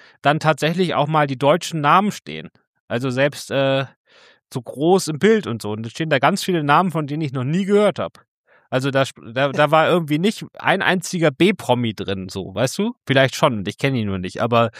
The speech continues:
ich glaube, das waren hauptsächlich halt einfach wirklich prominente, äh, Synchronsprecher, die jetzt wirklich mal die Anerkennung bekommen, die sie dann da von mir aus auch verdienen, äh, und große Bild sind und halt Donald Glover, weil der halt in der deutschen Fassung auch vorkommt.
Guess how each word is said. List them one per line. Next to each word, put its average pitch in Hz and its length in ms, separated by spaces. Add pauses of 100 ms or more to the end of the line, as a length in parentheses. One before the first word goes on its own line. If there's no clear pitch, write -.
(340)
ich - 160
glaube, 185 260
das 165 220
waren 165 240
hauptsächlich 165 540
halt 151 160
einfach 143 320
wirklich 180 400
prominente, 156 840
äh, 117 180
Synchronsprecher, 190 760 (320)
die 139 80
jetzt 160 300
wirklich 156 420
mal 156 220
die 151 140
Anerkennung 156 580
bekommen, 147 340
die 135 80
sie 135 160
dann 131 180
da 139 120
von 139 160
mir 135 140
aus 131 100
auch 113 100
verdienen, 175 480 (400)
äh, 143 220
und 123 160
große 156 360
Bild 208 300
sind 190 340
und 175 280
halt 156 180
Donald 151 280
Glover, 165 360
weil 139 160
der 135 160
halt 131 220
in 127 40
der 123 100
deutschen 127 300
Fassung 123 340
auch 117 160
vorkommt. 156 500